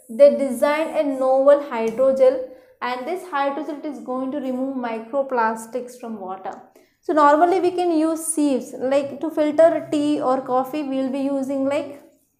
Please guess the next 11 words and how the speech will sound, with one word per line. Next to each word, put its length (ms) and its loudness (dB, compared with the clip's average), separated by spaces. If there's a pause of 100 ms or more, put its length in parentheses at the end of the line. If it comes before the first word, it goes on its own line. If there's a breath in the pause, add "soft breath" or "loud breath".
(240)
sieves, 640 -4
okay? 440 -6 (340 loud breath)
But 520 -4
whenever 360 -2
there 160 2
are 80 -2
microplastics, 760 -2
so 160 -6
those 420 -2
sieves 300 -6
get, 180 0